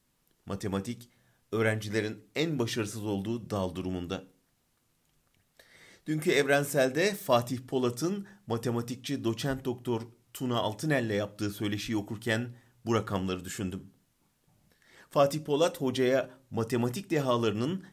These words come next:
bir problemin peşinde bir ömür adamalarının sırrını soruyor. Şu cevabı alıyor. "Bir probleme tüm ömrünü adamak yalnızca dehaların değil,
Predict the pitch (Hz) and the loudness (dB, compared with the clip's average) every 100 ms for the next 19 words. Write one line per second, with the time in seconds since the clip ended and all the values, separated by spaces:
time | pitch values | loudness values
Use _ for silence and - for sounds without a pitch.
0 | _ - 202 - 156 123 135 160 170 127 | _ -10 -8 -2 0 2 2 0 0 -2
1 | - 107 104 104 123 - - _ 113 107 | -2 -2 -2 -2 -4 -8 -20 _ -2 0
2 | 170 156 117 104 101 101 117 175 160 - | 2 2 0 2 2 2 0 -2 -2 -4
3 | 113 98 107 98 98 98 95 - _ _ | -4 -2 -4 -4 -2 0 -2 -4 _ _
4 | _ _ _ _ - 147 113 98 95 95 | _ _ _ _ -6 -2 2 4 2 2
5 | 90 92 92 - _ _ _ _ _ _ | 0 0 -4 -8 _ _ _ _ _ _
6 | _ _ _ _ _ _ _ _ _ 117 | _ _ _ _ _ _ _ _ _ -4
7 | 175 - 139 107 113 104 98 - - - | -4 0 2 2 2 2 0 -2 -10 -4
8 | 180 185 120 113 113 113 101 92 98 113 | -2 0 0 0 0 2 2 2 2 0
9 | - _ _ _ 110 123 127 110 117 101 | -4 _ _ _ 0 2 0 0 0 2
10 | 104 101 104 98 95 92 80 | 2 2 2 0 -2 -4 -6